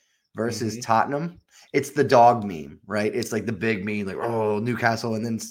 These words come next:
Speaker 1: like, Dane Levy's like, "Hello," with his little newspaper, like, "Oh, what's going on today?"
Speaker 2: Yeah, the thing
Speaker 1: So
Speaker 2: is,
Speaker 1: I
Speaker 2: though,
Speaker 1: want
Speaker 2: the
Speaker 1: nothing
Speaker 2: thing
Speaker 1: to
Speaker 2: is,
Speaker 1: do
Speaker 2: though,
Speaker 1: with
Speaker 2: it,
Speaker 1: that.
Speaker 2: it,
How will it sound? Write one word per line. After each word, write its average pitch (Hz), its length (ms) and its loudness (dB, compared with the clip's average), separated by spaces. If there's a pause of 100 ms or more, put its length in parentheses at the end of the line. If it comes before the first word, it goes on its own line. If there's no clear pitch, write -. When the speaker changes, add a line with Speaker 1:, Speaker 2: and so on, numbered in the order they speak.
(120)
Speaker 1:
like, 101 180 -4
Dane 117 220 -2
Levy's 117 240 -4
like, 123 120 -4
"Hello," 269 640 4
with 117 100 -2
his 107 140 -4
little 110 120 -2
newspaper, 104 540 4
like, 104 140 0
"Oh, 269 100 0
what's 247 220 -2
going 262 200 -2
on 262 140 -2
today?" 202 240 -4
Speaker 2:
Yeah, 117 300 0
the 143 120 -4
thing 185 200 0
Speaker 1:
So 113 80 4
Speaker 2:
is, - 180 0
Speaker 1:
I 151 120 6
Speaker 2:
though, 143 80 4
Speaker 1:
want 123 60 2
Speaker 2:
the 113 60 -4
Speaker 1:
nothing 117 180 0
Speaker 2:
thing 175 40 2
Speaker 1:
to - 40 2
Speaker 2:
is, 196 60 -2
Speaker 1:
do 170 60 0
Speaker 2:
though, 156 80 4
Speaker 1:
with - 100 -2
Speaker 2:
it, 156 60 2
Speaker 1:
that. 165 120 -2
Speaker 2:
it, 156 140 -4